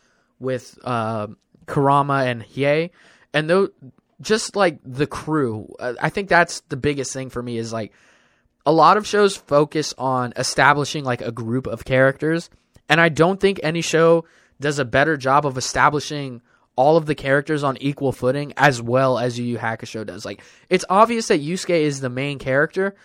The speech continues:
but there's various points in the show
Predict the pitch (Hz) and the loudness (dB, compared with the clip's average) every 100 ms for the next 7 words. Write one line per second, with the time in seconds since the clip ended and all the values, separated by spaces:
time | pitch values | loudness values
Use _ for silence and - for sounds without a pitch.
0 | _ _ _ 156 165 170 135 - _ _ | _ _ _ 0 4 4 2 -8 _ _
1 | _ _ _ _ _ _ _ 160 143 160 | _ _ _ _ _ _ _ -2 4 6
2 | 175 175 - - 156 175 180 156 - 147 | 6 4 0 -2 -2 -2 -4 -4 -2 2
3 | 156 180 | 4 2